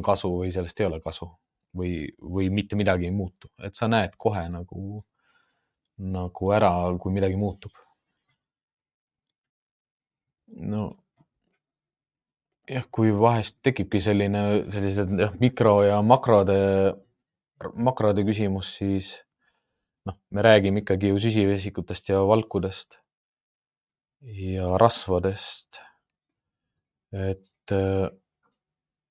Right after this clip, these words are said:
mikrod ja makrod peavad kindlasti paigas olema, et proteiine ei soovitata ikkagi, et, et koeratoidud sisaldaksid rohkem kui kakskümmend viis või kakskümmend kaheksa protsenti proteiine.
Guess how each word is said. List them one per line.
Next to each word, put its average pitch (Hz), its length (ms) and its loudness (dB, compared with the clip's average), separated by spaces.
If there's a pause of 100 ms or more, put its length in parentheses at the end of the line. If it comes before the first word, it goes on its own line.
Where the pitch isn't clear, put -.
(420)
mikrod 104 560 4
ja 104 60 4
makrod 110 380 6
peavad 101 220 2
kindlasti 107 360 -2
paigas 110 320 2
olema, 98 380 -2 (380)
et 95 240 -8 (240)
proteiine 110 600 2
ei 98 80 -2
soovitata 98 640 2
ikkagi, 95 380 -2
et, - 80 -14 (680)
et 95 560 -10 (120)
koeratoidud 101 600 2
sisaldaksid 95 640 -4
rohkem 98 340 -2
kui 95 100 -2
kakskümmend 101 320 -2
viis 95 220 -2
või 76 160 -6
kakskümmend 95 280 -4
kaheksa 98 280 -2
protsenti 92 580 -6
proteiine. 101 540 -4